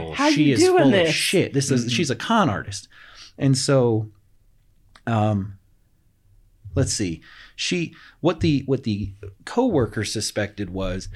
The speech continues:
Speaker 2: that she was doing something called dry labbing, which I had never heard of until this, um, this, uh,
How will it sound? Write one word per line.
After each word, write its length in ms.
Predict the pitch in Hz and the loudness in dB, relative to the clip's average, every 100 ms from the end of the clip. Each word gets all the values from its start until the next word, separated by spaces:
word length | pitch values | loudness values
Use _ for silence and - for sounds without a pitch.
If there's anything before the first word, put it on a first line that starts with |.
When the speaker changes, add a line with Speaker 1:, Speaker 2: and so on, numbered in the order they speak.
| - - - - - | -18 -20 -20 -20 -4
Speaker 2:
that 80 | 120 | -4
she 160 | - 123 | 0 0
was 200 | 110 98 | -2 0
doing 400 | 117 110 104 98 | 0 2 0 -2
something 380 | - 107 101 92 | -2 -4 -4 -6
called 280 | 98 90 | -4 -6
dry 320 | 80 90 98 127 | -4 -4 0 0
labbing, 520 | 147 160 175 180 180 - _ _ _ - | 0 0 -2 -4 -8 -14 _ _ _ -10
which 320 | 117 104 - - | -2 -2 -2 -8
I 160 | - 92 | -6 -6
had 160 | 95 95 | -4 -6
never 220 | 95 98 | -4 -2
heard 180 | 107 110 | -2 0
of 140 | 107 | 0
until 580 | 107 104 113 110 107 101 | -2 -2 0 0 0 -4
this, 420 | 98 110 110 - - | -6 -6 -6 -8 -8
um, 500 | 113 107 107 101 104 - - _ - - - - - - _ - | -4 -2 -2 -2 -6 -10 -20 _ -20 -20 -12 -10 -10 -16 _ -4
this, 260 | 117 - | -2 0
uh, 400 | 123 113 110 107 | 0 2 2 0